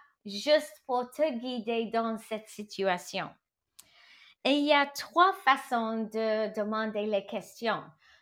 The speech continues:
Donc, on veut pas demander les questions fermées. Ça veut dire une question où la réponse est oui ou non. Donc, « Est-ce que tu as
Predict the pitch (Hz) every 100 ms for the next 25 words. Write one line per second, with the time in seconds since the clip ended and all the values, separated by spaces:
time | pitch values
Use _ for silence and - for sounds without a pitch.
0 | _ 233 240 - 262 262 254 269 320 339
1 | 269 247 247 247 233 233 226 220 240 233
2 | - 233 214 - - 247 220 - 202 220
3 | 202 - _ _ _ _ _ _ 247 233
4 | 226 202 254 262 269 262 - _ - 233
5 | 226 233 262 262 269 247 233 - 254 262
6 | 240 214 226 220 233 226 226 - - _
7 | 214 214 208 - 202 190 208 240 214 208
8 | 208 202 220 240 156 151 _ _ _ -
9 | 233 220 - _ _ - 349 - - 311
10 | 320 - 277 254